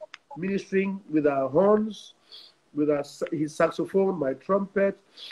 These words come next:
and leading worship, and then he will come just ministering salvation and the power of God. It's called the Blast.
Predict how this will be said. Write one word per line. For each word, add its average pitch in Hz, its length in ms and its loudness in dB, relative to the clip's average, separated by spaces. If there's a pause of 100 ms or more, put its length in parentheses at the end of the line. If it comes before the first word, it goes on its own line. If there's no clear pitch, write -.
(280)
and 143 540 -2
leading 185 280 2
worship, 175 420 2
and 156 140 2
then 180 180 4
he 156 100 -2
will 147 260 0
come 196 320 2
just 185 260 -2
ministering 180 720 -4 (340)
salvation 170 560 2
and 151 140 -2
the 147 80 2
power 165 340 4
of - 140 -8
God. 135 200 -4 (440)
It's 156 180 -12
called 202 500 2 (120)
the 147 80 4 (180)
Blast. 160 500 -2